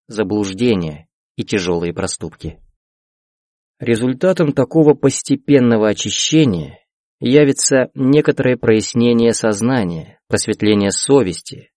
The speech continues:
возрастание духовной жажды. Душа низкопадшего человека, потерявшая уже все свои прежние оболочки в страдалищах седьмого круга, здесь,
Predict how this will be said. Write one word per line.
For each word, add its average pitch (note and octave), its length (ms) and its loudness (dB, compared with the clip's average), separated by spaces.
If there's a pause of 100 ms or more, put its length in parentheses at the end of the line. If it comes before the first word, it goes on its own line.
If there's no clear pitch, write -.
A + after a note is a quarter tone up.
возрастание G#2+ 760 -2
духовной F#2 520 -4
жажды. E2 540 -8 (840)
Душа A2+ 420 0
низкопадшего A2+ 800 0
человека, A2+ 800 -2 (140)
потерявшая G#2+ 720 0
уже G#2+ 300 -2
все - 240 -4
свои G2 280 -4
прежние F#2 440 -2
оболочки G2 760 -2
в - 80 -20
страдалищах G2 760 -4
седьмого F#2 400 -4
круга, C3 440 0 (720)
здесь, F#2+ 640 -2